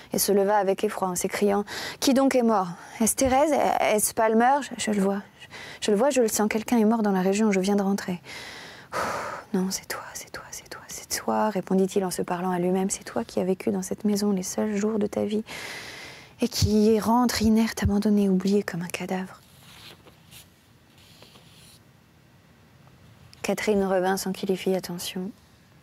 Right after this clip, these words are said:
enleva les toiles, épousseta les meubles, ouvrit toutes grandes les croisées qui étaient fermées, ainsi que les persiennes, et mit les fleurs dans les grands vases de Chine posés sur les consoles dorées, puis elle s'approcha de lui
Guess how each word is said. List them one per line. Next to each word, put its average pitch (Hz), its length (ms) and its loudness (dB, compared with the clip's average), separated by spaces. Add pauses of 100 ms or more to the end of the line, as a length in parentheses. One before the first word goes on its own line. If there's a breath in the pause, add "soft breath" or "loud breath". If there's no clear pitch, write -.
(760)
enleva 180 320 0
les 175 140 -2
toiles, 185 420 -6 (640 loud breath)
épousseta 214 460 2
les 202 120 4
meubles, 208 280 4
ouvrit 190 320 2
toutes - 260 -4
grandes 202 320 0
les 180 140 0
croisées 214 400 -2
qui - 140 -10
étaient 180 160 -8
fermées, 185 500 -6 (880)
ainsi 185 180 0
que 185 120 -2
les 185 100 0
persiennes, 214 560 -2 (1300 loud breath)
et 226 100 4
mit 220 200 6
les 202 160 4
fleurs 208 420 2
dans 185 100 0
les 175 120 0
grands 180 240 0
vases 180 220 -2
de 175 120 0
Chine 180 300 0
posés 175 340 -2
sur 165 200 -6
les 165 120 -8
consoles 170 500 -4
dorées, 175 360 -6
puis - 360 -8
elle 170 200 -10
s'approcha 190 580 -8
de 185 120 -2
lui 202 300 0